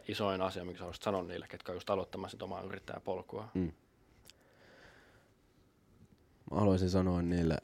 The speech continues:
Speaker 2: ketkä miettii, niin älä mieti liikaa.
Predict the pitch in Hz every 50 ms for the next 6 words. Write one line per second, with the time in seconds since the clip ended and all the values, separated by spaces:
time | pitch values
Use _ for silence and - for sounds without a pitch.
0 | _ _ - - _ - - _ _ _ - - - - 85 90 95 95 82 -
1 | - - - 85 78 71 - - - - _ _ _ _ _ _ _ _ _ _
2 | _ _ _ _ _ _ _ _ _ - - 85 82 80 76 71 73 - _ _
3 | _ _ _ _ _ _ _ _ _ _ _ _ - - - 76 92 107 120 110
4 | 92 - 87 85 85 82 78 - - 71 76